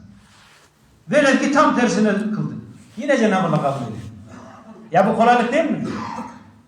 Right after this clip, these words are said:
Hemen seccademizi serdi, kıldık. Çok basit.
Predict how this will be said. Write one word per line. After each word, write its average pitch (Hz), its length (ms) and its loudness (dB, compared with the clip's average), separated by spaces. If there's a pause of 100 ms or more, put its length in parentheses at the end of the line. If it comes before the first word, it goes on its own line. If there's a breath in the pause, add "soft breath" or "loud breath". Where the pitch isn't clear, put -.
(880)
Hemen 220 260 0
seccademizi 202 880 -4
serdi, 185 300 -6
kıldık. - 460 -6
Çok 214 220 0
basit. 156 280 -4